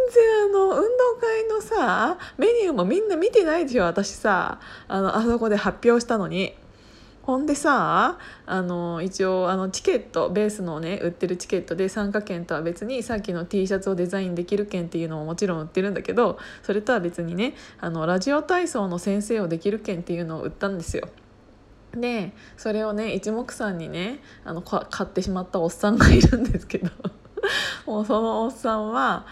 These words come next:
あの、もうラジオ体操のところで自分のマックスを持っていくからって言っていて、もう一番最初にそれ持ってきちゃうんだと思って、自分のマックスそこに、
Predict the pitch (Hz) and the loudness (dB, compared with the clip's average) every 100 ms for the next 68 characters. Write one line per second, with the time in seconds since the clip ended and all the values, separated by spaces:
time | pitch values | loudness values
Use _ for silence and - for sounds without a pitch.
0 | - - - 196 190 185 180 185 180 196 | -16 -16 -4 0 2 2 0 -2 -2 0
1 | 196 170 185 170 - - 190 185 208 208 | 0 0 0 -2 -4 -4 0 2 2 2
2 | 208 214 208 208 180 165 151 139 - - | 2 0 0 -2 -2 -2 -2 -2 -2 -4
3 | - - - - - - 214 277 262 175 | -4 -6 -8 -10 -14 -10 -4 -2 0 -4
4 | - - - - - - 208 208 202 202 | -8 -20 -20 -20 -20 -6 0 2 4 2
5 | 190 190 170 160 170 185 196 190 208 208 | 0 0 0 -2 -2 0 0 0 -2 -4
6 | - 180 160 156 156 175 165 - 175 185 | -6 -4 -2 -4 -2 -2 -2 -6 -2 4
7 | 214 190 165 - - - - - - 180 | 4 2 6 10 12 12 8 8 8 10
8 | - - 208 185 - - - - 202 214 | 8 8 4 0 -2 -6 -10 0 2 2
9 | 285 311 320 403 302 320 294 285 269 262 | 4 4 6 4 4 2 -2 0 0 2
10 | 254 247 277 - 220 165 175 165 202 156 | -2 0 -2 2 2 10 10 10 6 6
11 | 170 - - - - - - 170 190 254 | 8 8 4 -4 -6 -6 -6 4 4 4
12 | 330 330 330 320 - 254 185 240 - 294 | 2 0 2 0 0 0 2 2 2 0
13 | 311 311 | 0 -2